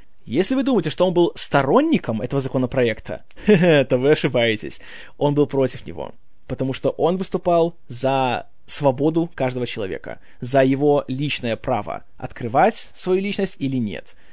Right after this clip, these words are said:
И таким образом он считал, что этот закон как раз ограничивает личную свободу каждого гражданина С Ш А.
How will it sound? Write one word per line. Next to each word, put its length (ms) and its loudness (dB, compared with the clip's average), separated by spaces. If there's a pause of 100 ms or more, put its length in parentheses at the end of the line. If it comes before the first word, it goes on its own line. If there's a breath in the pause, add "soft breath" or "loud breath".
И 60 -10
таким 240 -2
образом 320 0
он 100 0
считал, 300 0
что 240 -2
этот 240 0
закон 340 -2
как 140 -8
раз 240 2 (320 soft breath)
ограничивает 920 -2
личную 320 -4
свободу 300 -4
каждого 340 -4
гражданина 440 -6
С 80 -12
Ш 160 -6
А. 140 -8